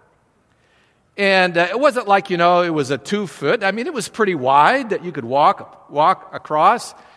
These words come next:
And, uh, we, there were people in front of us, and they went across this, you know, ridge, across this fin, and they were going fine. And so we looked at one another and said, "Well, can we do this? Sure, let's go." Of course, uh, I went first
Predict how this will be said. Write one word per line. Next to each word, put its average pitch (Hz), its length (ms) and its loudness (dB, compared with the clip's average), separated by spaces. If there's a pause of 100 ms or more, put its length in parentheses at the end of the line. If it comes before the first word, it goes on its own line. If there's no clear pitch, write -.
(380)
And, 151 380 0
uh, 135 140 4
we, 170 160 0
there 180 140 0
were 190 80 0
people 185 320 -8
in 170 60 -8
front 170 280 0
of 151 80 -2
us, 208 260 0
and 135 180 -6
they 160 140 -2
went 180 380 -2
across 165 420 -2
this, - 320 -10
you 147 80 -8
know, 139 180 -2
ridge, 165 360 -2
across 156 360 -4
this 151 220 -14
fin, 190 340 -8
and 113 280 -10 (120)
they 120 200 -6
were 175 240 -4 (340)
going 143 320 -4
fine. 180 600 0 (480)
And 131 100 -14
so 156 180 0
we 143 140 -4
looked 180 180 -4
at 160 140 -2
one 170 120 -4
another 180 460 0
and 156 260 -8
said, 160 360 -2
"Well, 151 580 0
can 127 140 -10
we 139 80 -4
do 165 180 0
this? 240 240 -2
Sure, 233 420 0
let's 185 220 -2
go." 190 280 2
Of - 1160 -20
course, 180 400 0
uh, 151 520 2
I 160 160 2
went 208 240 0
first 202 640 -2